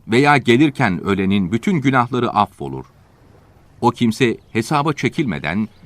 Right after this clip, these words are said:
ve azap görmeden cennete girer. Sabırlı ve ihlaslı olanlar hesaba çekilmeden cennete girer.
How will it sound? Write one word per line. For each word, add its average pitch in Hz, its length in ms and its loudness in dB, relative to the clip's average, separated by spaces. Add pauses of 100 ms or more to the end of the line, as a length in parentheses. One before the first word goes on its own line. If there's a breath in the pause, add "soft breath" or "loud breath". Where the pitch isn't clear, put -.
(140)
ve 110 100 0
azap 135 420 0
görmeden 131 520 0
cennete 104 400 -2
girer. 67 320 -8 (2000)
Sabırlı 113 540 2
ve 127 100 4
ihlaslı 113 480 0
olanlar 117 460 2 (280 soft breath)
hesaba 135 400 -2
çekilmeden 139 640 -2
cennete 110 400 2
girer. 67 320 -8